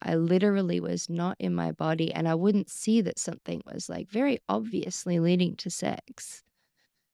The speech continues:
Obvious. And I wouldn't see it,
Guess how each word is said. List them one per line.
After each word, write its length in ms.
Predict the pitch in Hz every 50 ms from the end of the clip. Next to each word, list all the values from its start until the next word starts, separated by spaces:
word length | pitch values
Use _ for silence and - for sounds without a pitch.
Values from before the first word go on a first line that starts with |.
| _ _ _ _ _ _ _ _
Obvious. 720 | - 202 220 202 190 - - - - 185 - - - - - _ _ _ _ _ _ _ _ _ _
And 160 | 202 190 185
I 120 | 180 180
wouldn't 380 | 180 185 190 190 196 208 208 -
see 280 | - - - 220 226 214
it, 140 | 185 170